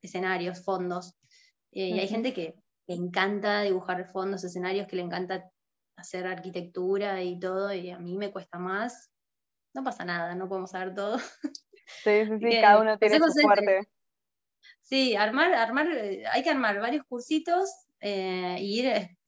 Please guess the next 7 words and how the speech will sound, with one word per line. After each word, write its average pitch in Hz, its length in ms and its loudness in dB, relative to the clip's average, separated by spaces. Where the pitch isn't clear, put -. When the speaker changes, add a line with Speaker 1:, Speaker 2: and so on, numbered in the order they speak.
Speaker 1:
eso, 208 400 -4
perfeccionándose 247 1160 -2
en, 196 260 -4
en, 180 580 -6
en 185 100 -6
cada 220 300 4
cosa. 175 320 -8